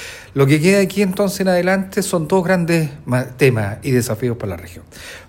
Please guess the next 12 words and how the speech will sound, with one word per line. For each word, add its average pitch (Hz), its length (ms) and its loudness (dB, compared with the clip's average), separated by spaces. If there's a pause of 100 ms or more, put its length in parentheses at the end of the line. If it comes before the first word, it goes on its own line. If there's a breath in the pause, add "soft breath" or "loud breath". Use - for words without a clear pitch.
Por 156 140 6
un 175 140 8
lado, 233 380 2
tratar 170 300 0
de 180 80 2
colocarnos 170 500 2
de 160 60 -2
acuerdo 170 440 -2
en 165 60 0
los 151 120 0
máximos 185 420 -2
posibles. - 560 -12